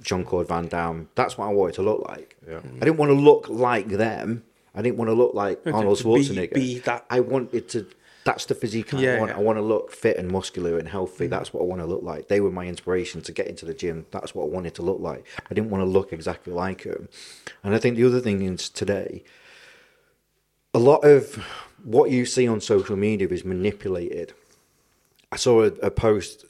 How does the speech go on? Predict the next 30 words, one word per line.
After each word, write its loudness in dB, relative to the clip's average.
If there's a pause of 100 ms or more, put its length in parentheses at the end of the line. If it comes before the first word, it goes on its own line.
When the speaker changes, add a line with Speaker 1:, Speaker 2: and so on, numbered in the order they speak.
Speaker 1:
not -4
that -6
long -2
ago, -2
which -4
was -6
about -2
a -2 (720)
male 4 (920)
men's 0
physique -6
athlete -10 (560)
who -4
was -2
a -6
Mister 0
Olympia, -2 (720)
who -4
was -2 (140)
editing -4 (340)
his -8
photos -2
for -12
Instagram. -8 (760)
Now, -2
this 4
Speaker 2:
Yeah. 0
Speaker 1:
is 0
a 6
guy -2